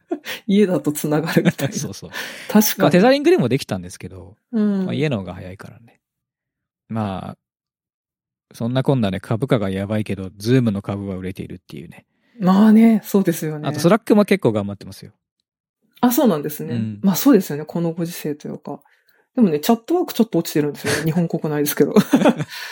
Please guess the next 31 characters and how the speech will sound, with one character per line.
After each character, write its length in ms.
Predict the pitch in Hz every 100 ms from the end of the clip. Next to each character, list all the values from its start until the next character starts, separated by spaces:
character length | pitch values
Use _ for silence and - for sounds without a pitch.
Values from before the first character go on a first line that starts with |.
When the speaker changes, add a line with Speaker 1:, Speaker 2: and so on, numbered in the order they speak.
| -
Speaker 1:
<laughs> 960 | - _ - _ - _ _ _ _ -
日 120 | 196
本 280 | 247 202 143
ね、 240 | 143 143
ほ 300 | 143 - 214
ぼ 140 | 202
ほ 160 | 233 220
ぼ 320 | 214 208 190
全 340 | 190 - 185 151
て 340 | 143 127 - _ _ _ _ _ -
落 160 | 160
ち 60 | -
て 80 | 131
ま 140 | 139
す 140 | - -
ね、 60 |
本 260 | - 139 135
当 180 | - -
に。 100 | - _ - - - _ _ _ _ _
Speaker 2:
Slack 400 | - 147 - 131
は 180 | 107 104 _
ア 80 | -
イ 80 | 123
ピ 140 | 160
ー 20 | 151
オ 40 |
ー 40 |
し 60 | 127
て 100 | 117
か 100 | 98
ら 300 | 95 95 92